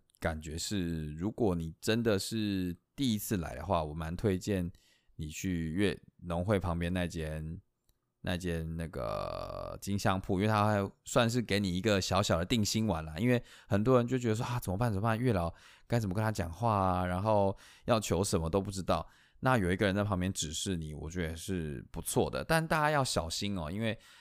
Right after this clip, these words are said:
我觉得庙里面有时候出入的人，因为他其实没什么在管制，所以出入的人也不是那么单纯。然后在庙的旁边其实有一些小指-，小指示的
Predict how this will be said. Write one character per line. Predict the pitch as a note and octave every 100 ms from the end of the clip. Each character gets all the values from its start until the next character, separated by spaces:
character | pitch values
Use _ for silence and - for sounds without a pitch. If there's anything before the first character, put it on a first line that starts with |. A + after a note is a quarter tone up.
| - _ _
我 | - F#2
觉 | -
得 | A#2 G#2+
庙 | C3 A#2 F#2+
里 | E2+ D#2
面 | F2 G#2 F#2 F2 E2 - -
有 | F2+
时 | E2+ -
候 | - B2 G#2 F2 D#2+ - - -
出 | - B2+
入 | C3+ A#2
的 | E2+
人， | D2+ C#2 D#2
因 | C#3
为 |
他 | D3+
其 | C#3+ A2+
实 | F2+
没 | F2+
什 | F#2
么 | E2
在 | F2+
管 | D#2+ - -
制， | - D#2 - _ _ _
所 | - A#2
以 |
出 | G2 B2
入 | B2 A2
的 |
人 | E2 D#2
也 | D#2
不 | F#2
是 | -
那 | B2
么 | G#2
单 | F2 F2+ G2+
纯。 | - - - G2
然 | F#2
后 | G#2+
在 | A#2+
庙 | A#2 B2+ G2
的 | F2 D#2 D2 - _ _ -
旁 | F#2 G2+
边 | A2+
其 | A2
实 | G2+
有 | F2 F2
一 |
些 | G2+ G#2+
小 | - F2
指-， | F#2+ -
小 | - F#2 F#2+
指 | - F2 E2
示 | - G#2
的 | F2+